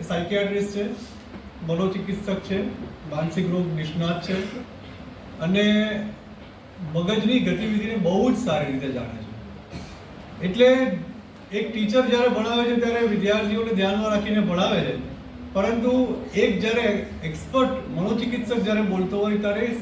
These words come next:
સામાન્ય માણસથી માંડીને વિદ્વા-, વિદ્વતજનના મગજ સુધીની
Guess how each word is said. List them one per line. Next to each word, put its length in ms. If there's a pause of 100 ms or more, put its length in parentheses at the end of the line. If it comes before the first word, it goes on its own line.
(100)
સામાન્ય 460
માણસથી 560
માંડીને 360
વિદ્વા-, 720
વિદ્વતજનના 640
મગજ 300
સુધીની 600